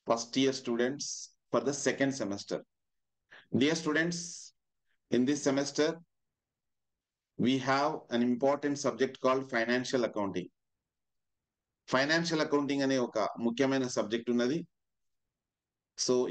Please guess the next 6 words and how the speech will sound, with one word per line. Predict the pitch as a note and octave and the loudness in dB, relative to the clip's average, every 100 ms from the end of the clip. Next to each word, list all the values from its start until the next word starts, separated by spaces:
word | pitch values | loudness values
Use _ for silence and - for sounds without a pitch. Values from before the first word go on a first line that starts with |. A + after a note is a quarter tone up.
| C3+ | 0
ఇందులో | D3+ D#3+ D#3 C#3+ | 2 2 2 0
మీరు | B2 A#2+ A#2 _ _ _ _ _ _ - A#2 G2 | 0 -2 -6 _ _ _ _ _ _ -4 -2 2
double | C3 D#3 E3 | 2 2 0
entry | E3 E3 - | 0 -4 2
concept | C#3 C#3 - C3+ - B2+ | 2 2 0 -2 -2 0
of | A#2+ | 0